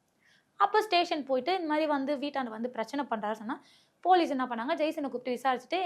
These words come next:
அவனை அனுப்பிச்சிட்டாங்க. என்கிட்ட சொன்னாங்க, "நீ இப்ப விட்டுடுமா, நாங்க காலைல தூக்கிடுவோம், ரிமாண்ட் அடிச்சிடுவோம்" அப்படின்னு.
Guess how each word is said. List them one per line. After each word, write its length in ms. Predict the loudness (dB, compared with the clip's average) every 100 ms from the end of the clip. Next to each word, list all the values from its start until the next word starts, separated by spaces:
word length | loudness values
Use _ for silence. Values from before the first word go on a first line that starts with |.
| -4 -4 0
அவனை 260 | 2 2
அனுப்பிச்சிட்டாங்க. 360 | -2 -2 -4 -4 -2
என்கிட்ட 240 | -2 -2 -4
சொன்னாங்க, 260 | -4 2 0 0 _ _ _
"நீ 120 | -4 0
இப்ப 180 | 0
விட்டுடுமா, 440 | 0 0 -2 0 0
நாங்க 340 | 0 -2 -2
காலைல 40 | 0
தூக்கிடுவோம், 540 | -2 -8 -6 -4 -4
ரிமாண்ட் 240 | -6 -8
அடிச்சிடுவோம்" 380 | -12 -14 -16 -16
அப்படின்னு. 400 | -16 -20 -20 _